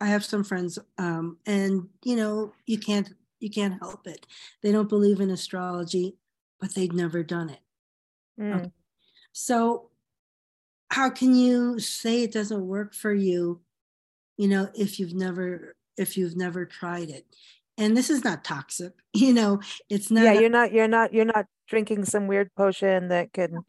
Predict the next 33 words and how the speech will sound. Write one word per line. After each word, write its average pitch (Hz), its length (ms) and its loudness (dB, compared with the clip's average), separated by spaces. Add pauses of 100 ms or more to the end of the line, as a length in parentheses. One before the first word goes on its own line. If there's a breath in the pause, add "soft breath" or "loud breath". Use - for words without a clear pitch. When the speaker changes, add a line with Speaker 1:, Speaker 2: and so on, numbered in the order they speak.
(500)
Speaker 1:
Yeah. 247 120 0
Speaker 2:
yeah, - 260 2
no, 202 200 4
it's, 254 240 4
it's, - 260 4
it's - 200 2
just 339 220 -2 (120)
taking 294 380 0
a 269 80 2
good 262 180 2
look. 262 360 4
I 220 80 2
mean, 226 200 2
it's, 220 220 0 (420 soft breath)
people 285 260 4
get 269 180 6
into 269 200 0
their 247 160 4
horoscopes 240 500 2
for 226 160 2
a 208 60 4
reason. 247 580 2
A 214 100 4
lot 214 220 4
of 247 80 2
times, 240 240 -2
if 233 140 -2
they're 202 360 2
a - 40 -10
crossroads 220 600 -2
in 202 100 -2
their 190 160 -4
life 202 460 -2